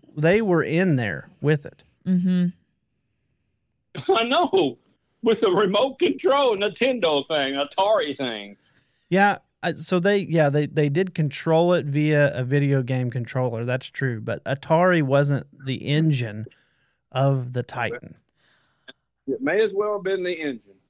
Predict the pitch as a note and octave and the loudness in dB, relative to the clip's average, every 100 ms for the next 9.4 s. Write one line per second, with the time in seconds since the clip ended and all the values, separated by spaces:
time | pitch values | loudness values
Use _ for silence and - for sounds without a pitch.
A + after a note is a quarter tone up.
0 | _ - C3 C3+ C#3 C#3 D3+ C#3+ A2 G#2 | _ -8 -4 -2 -2 -4 -2 0 -2 -2
1 | G#3+ - - G#3+ - - A#3+ - A#3+ A3 | -2 -2 -6 -6 -6 -6 -6 -2 -2 -2
2 | G3+ A3 A#3+ C4+ G#3+ D#3 A2 - C#3+ E3 | -4 -2 0 -2 -2 -2 -2 -4 0 4
3 | G3 E3+ G3+ - - F#3 A3 G#3+ - E3+ | 4 2 0 0 0 0 0 -2 -2 0
4 | G#3 G3 F#3+ F3+ E3+ E3+ D#3 D#3 F#3 F3 | 0 -2 -2 0 0 2 0 2 4 6
5 | D#3+ F3 _ _ _ _ - D3+ E3 E3 | 4 0 _ _ _ _ -8 -2 4 4
6 | F3 F3 D3 D3+ - E3 - E3+ D3+ D3+ | 4 4 2 0 0 2 4 4 4 2
7 | D3 C3+ - D3+ F3 D#3+ D3+ E3+ F#3 C3+ | 2 0 2 2 2 2 2 2 2 0
8 | A2+ - C3+ - C#3 D3 D3 B2+ A#2 - | -2 -4 -4 -2 0 0 0 -2 -2 0
9 | D3 D#3 F3 F#3 | 2 2 2 -2